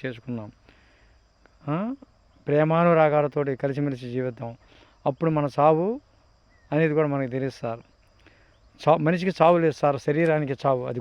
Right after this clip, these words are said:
గుర్తుంచుకోండి, భగవద్గీతలో చెప్పినాడు శ్రీకృష్ణ భగవానుడు. మనసును మించిన దైవం లేదు. ప్రతి దేవుడు చెప్పేది అయితే సార్, మనసును మించిన దైవం లేదని చెప్తున్నాడు. అది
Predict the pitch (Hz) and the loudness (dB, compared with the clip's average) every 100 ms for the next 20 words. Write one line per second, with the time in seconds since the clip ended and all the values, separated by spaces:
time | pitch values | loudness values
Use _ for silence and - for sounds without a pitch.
0 | 123 131 160 135 135 120 131 147 143 135 | -8 -6 -8 -6 -6 -2 -2 -2 -2 -4
1 | 131 135 127 127 135 123 117 _ _ _ | -6 -8 -8 -8 -6 -6 -10 _ _ _
2 | - - - 165 151 - 139 135 131 127 | -20 -18 -6 -4 -2 -4 -2 -2 -2 -6
3 | 113 131 _ _ - - _ _ _ _ | -8 -12 _ _ -20 -20 _ _ _ _
4 | _ - 147 170 190 190 175 196 170 156 | _ -2 0 2 2 2 2 2 4 4
5 | 160 156 147 135 117 127 _ _ _ _ | 4 2 0 -4 -6 -12 _ _ _ _
6 | - _ _ _ - 156 160 180 208 208 | -20 _ _ _ -4 -2 0 2 4 4
7 | 190 170 185 165 156 147 156 139 120 - | 2 0 0 -2 -2 0 2 2 -2 -14
8 | _ 127 143 160 175 170 160 165 156 147 | _ -6 -4 -2 -2 -2 -2 -2 -2 -2
9 | 143 143 135 139 135 131 127 117 110 _ | -2 -4 -4 -6 -8 -8 -8 -8 -14 _
10 | _ _ _ - 135 | _ _ _ -6 -4